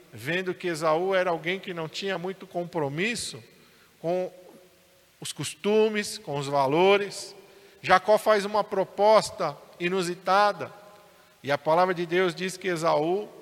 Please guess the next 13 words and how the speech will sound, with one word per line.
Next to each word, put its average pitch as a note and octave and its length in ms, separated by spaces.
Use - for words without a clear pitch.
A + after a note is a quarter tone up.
despreza G3 640
a F#3 40
sua F3 220
primogenitura. C3 1040
Em C#3+ 120
troca D#3+ 360
de C3+ 100
um C#3 80
prato E3 540
de C#3+ 140
lentilhas, C#3 500
ele D#3 180
vende D3 540